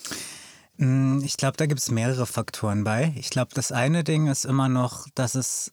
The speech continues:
leider auch immer noch zwanzig zweiundzwanzig so ein, so ein Männlichkeitsbild gibt von, ähm, so ein Mann oder so ein Junge, ne, der kennt keinen Schmerz, der muss stark sein, der muss quasi Sachen aushalten können.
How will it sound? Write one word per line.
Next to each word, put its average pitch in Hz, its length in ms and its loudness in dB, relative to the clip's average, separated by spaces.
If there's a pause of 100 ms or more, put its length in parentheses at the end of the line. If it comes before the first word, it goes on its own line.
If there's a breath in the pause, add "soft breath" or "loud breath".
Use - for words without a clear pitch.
leider 143 840 2
auch 143 240 0
immer 143 260 2
noch 139 280 0
zwanzig 123 640 -2
zweiundzwanzig 120 840 0
so 120 160 0
ein, 113 320 2
so 113 80 0
ein 113 100 2
Männlichkeitsbild 135 1120 0
gibt 135 280 -2
von, 123 560 0 (760 loud breath)
ähm, 113 760 2 (140)
so 127 240 0
ein 110 180 2
Mann 170 380 2
oder 123 240 2
so 117 100 -2
ein 117 140 2
Junge, 151 580 2 (240 soft breath)
ne, 151 280 2
der 131 200 0
kennt 127 300 -2
keinen 113 180 0
Schmerz, 151 600 0
der 127 120 0
muss 117 360 0
stark 139 420 0
sein, 127 640 2
der 117 160 0
muss 113 460 0
quasi 113 340 0
Sachen 123 300 -2
aushalten 165 580 0
können. 180 420 0